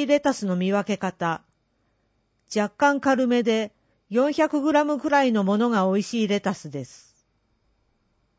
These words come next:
写真、三枚あります。一枚目、レタスを手にした皆さんの集合写真。二枚目、組合の方から説明を受けている大井川知事。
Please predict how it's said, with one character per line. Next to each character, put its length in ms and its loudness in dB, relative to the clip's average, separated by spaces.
写 240 -2
真、 440 -4
三 340 -2
枚 240 2
あ 60 0
り 120 -4
ま 160 -2
す。 300 -16
一 300 -8
枚 240 2
目、 320 -2
レ 160 2
タ 140 4
ス 160 -2
を 80 4
手 160 0
に 120 0
し 80 -6
た 140 0
皆 240 2
さ 160 2
ん 80 0
の 80 0
集 240 -2
合 220 2
写 180 -2
真。 340 -10
二 160 0
枚 260 2
目、 300 -2
組 340 0
合 140 2
の 100 0
方 240 2
か 120 2
ら 100 2
説 300 -4
明 240 4
を 100 4
受 220 2
け 0 -
て 140 0
い 100 0
る 100 -2
大 220 6
井 80 0
川 200 4
知 200 -12
事。 180 -10